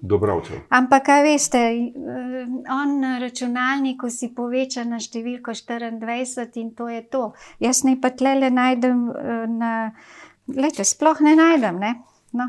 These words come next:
Speaker 2: zdaj sem našla. <laughs> Ženska mora biti sitna, to je čarm, veste, to je moj šarm, malo biti sitna. Modro. Po prvem poljubu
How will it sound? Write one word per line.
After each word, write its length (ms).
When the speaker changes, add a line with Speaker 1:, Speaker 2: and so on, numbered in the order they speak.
Speaker 2:
zdaj 220
sem 220
našla. 480
<laughs> 1900
Ženska 460
mora 280
biti 220
sitna, 380
to 200
je 180
čarm, 560
veste, 280
to 160
je 60
moj 200
šarm, 480
malo 160
biti 240
sitna. 300
Modro. 520
Po 80
prvem 440
poljubu 720